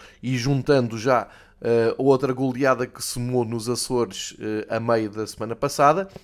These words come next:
põe, eh, a equipa de Artur Jorge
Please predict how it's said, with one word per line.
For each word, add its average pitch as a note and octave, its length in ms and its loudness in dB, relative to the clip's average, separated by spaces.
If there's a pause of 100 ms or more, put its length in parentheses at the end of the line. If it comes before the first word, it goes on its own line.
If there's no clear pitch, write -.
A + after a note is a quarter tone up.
(880)
põe, F3+ 340 6 (320)
eh, B2 280 2
a B2+ 40 0
equipa C#3 240 -2
de C#3 80 4
Artur C#3 280 0
Jorge C#3+ 440 2